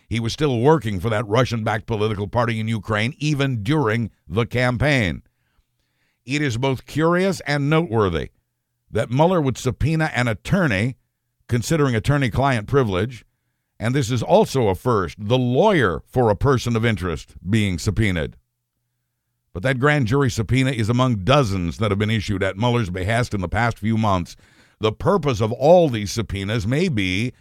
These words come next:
to get Manafort to flip as a witness against the president, the president's son, and the president's son-in-law, Jared Kushner. One of Mueller's prosecutors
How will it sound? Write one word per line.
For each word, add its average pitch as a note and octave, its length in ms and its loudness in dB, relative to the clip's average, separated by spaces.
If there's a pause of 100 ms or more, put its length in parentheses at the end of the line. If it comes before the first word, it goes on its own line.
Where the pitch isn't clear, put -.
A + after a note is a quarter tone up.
(520)
to G#2+ 80 -6
get D#3 220 0
Manafort C#3+ 720 0
to B2+ 120 -2
flip C3+ 580 -2
as G2+ 140 -2
a A2+ 80 0
witness C#3 400 -2
against A#2+ 560 -2
the B2 80 -4
president, G#2 560 0 (220)
the F#2 100 -2
president's B2 560 -2
son, A#2+ 400 2 (160)
and G2 160 -4
the F#2+ 60 -2
president's B2+ 500 -2
son-in-law, G#2+ 540 2
Jared G#2 340 0
Kushner. D#2+ 480 -4 (960)
One A2+ 140 2
of G2 80 2
Mueller's G2 280 -2
prosecutors G2+ 680 -2